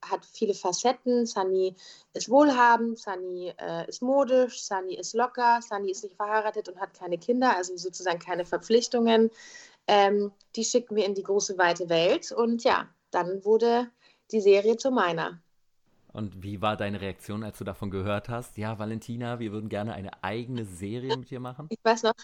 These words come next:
Speaker 1: ähm, als ich das Gespräch mit Petra Koller hatte, ähm, das ist unsere Producerin, äh, und Produzentin von Gute Zeiten, schlechte Zeiten, die mir das erzählt hat und ich dachte erst so, „Ja, jetzt schauen wir mal erstmal.“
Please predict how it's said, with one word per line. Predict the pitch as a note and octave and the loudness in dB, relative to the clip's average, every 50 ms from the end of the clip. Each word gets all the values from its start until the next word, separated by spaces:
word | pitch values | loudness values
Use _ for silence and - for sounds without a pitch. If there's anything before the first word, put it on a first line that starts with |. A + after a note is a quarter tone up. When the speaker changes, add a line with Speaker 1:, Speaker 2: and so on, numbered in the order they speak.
| - | -6
Speaker 1:
ähm, | - F#3+ G3 G3 G3 | -2 -2 0 0 -2
als | F#3 - G#3 G3+ | -2 -4 -6 -6
ich | - | -8
das | - G#3+ - | -12 -12 -10
Gespräch | - A3 - _ A3 G#3+ - | -12 -14 -4 _ -4 -2 -2
mit | A3 G3 | -6 -4
Petra | - - A3 - G#3 F#3+ | 0 -2 0 0 0 -4
Koller | - - A3+ A3 A3+ A3+ G#3+ | -2 2 4 4 4 4 2
hatte, | A3 G#3 - A3 G#3 A3+ B3 - - | -2 -2 0 0 0 2 0 0 -2
ähm, | F#3+ F#3+ F#3+ F#3 | -2 -4 -4 -8
das | F#3+ F#3+ - | -10 -12 -14
ist | - - - | -14 -8 -6
unsere | F#3+ F#3+ F3+ F#3 | -6 -6 -6 -10
Producerin, | - - G3+ G3 F#3 G#3 A3 - - G#3+ G#3+ G#3+ A3 A3 | -12 -4 -4 -2 2 2 2 4 4 4 6 6 4 4
äh, | - - F3+ F3 | 4 4 2 2
und | - F#3+ F#3+ | 2 -2 -4
Produzentin | - - G3 F#3 F#3 - G#3+ F#3+ G3+ G3+ G3+ | -2 -4 -4 -2 -2 -2 -2 -2 -2 -4 -6
von | - G#3 G3+ F#3+ | -8 -8 -6 -6
Gute | G3+ - A3 | -6 -10 -8
Zeiten, | - - G3 G3+ | -2 -2 -2 -2
schlechte | G3 - G#3 G#3 - A3 | 0 -4 -4 -4 -4 -10
Zeiten, | - - A3 G3+ G3+ - A3 G#3+ G3+ | -2 2 2 2 4 4 2 0 0
die | G3+ G3+ G3+ G3+ G3 F#3+ | -2 -4 -2 0 0 0
mir | G3 F#3+ | 0 0
das | F#3+ - | -2 2
erzählt | - G3 F#3+ - A3 A3 A3 | 0 0 4 6 6 6 6
hat | A3+ G#3+ | 4 0
und | - | 0
ich | G3 F#3+ | -4 0
dachte | - G3+ F#3 - - - | 0 0 0 0 -6 -6
erst | - F#3 - - | -6 -6 -8 -6
so, | E3 | -8
„Ja, | D#3+ D3+ D3+ - - D3+ D3+ D#3 D#3+ E3 E3+ - - - - - - - - - - _ _ _ _ | -8 -8 -8 -8 -6 -4 0 0 0 0 -2 -6 -18 -20 -20 -20 -20 -20 -20 -20 -20 _ _ _ _
jetzt | - F3+ F3 D#3+ - | -2 0 0 0 4
schauen | - G#3+ G#3 G#3+ | 4 6 6 6
wir | G#3+ G3+ G3 | 6 4 4
mal | G3 F#3+ F#3 F#3 F#3 F#3 F3+ F3 | 2 0 0 0 0 0 -2 -4
erstmal.“ | - F3 F#3 F#3 - - - - F#3+ F#3 F3 F3 F3 F3 F3 F3 F3+ F3 | -4 -6 -6 -6 -8 -14 -12 -10 -8 -6 -4 -4 -2 -2 -2 -2 -2 -4